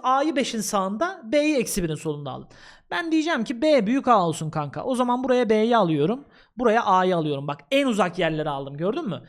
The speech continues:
En uzak yerlere aldım ki aralarındaki mesafe en çok olsun. Mutlak değerin tanımını kullandım yani.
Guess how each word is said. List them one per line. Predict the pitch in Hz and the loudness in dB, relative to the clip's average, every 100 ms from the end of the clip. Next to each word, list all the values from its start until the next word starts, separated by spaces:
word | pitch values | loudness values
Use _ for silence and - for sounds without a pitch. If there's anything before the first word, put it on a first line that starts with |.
| - - - | -20 -12 -2
En | 294 | 0
uzak | 311 254 240 | 2 2 2
yerlere | 233 214 208 202 | 2 2 2 0
aldım | - 185 269 349 330 | 2 2 2 -2 -4
ki | - | 0
aralarındaki | 220 254 240 208 170 165 | 2 2 2 0 -2 -2
mesafe | 247 294 214 214 320 | -2 0 0 0 -2
en | 254 247 | 0 0
çok | 190 156 | 0 -2
olsun. | 123 120 - _ | -6 -10 -16 _
Mutlak | 208 - 254 254 | -12 -2 -2 2
değerin | 214 233 320 | 2 2 0
tanımını | 226 208 214 214 | 0 0 0 -4
kullandım | 185 156 143 135 | -4 -8 -8 -14
yani. | 127 120 123 | -16 -16 -18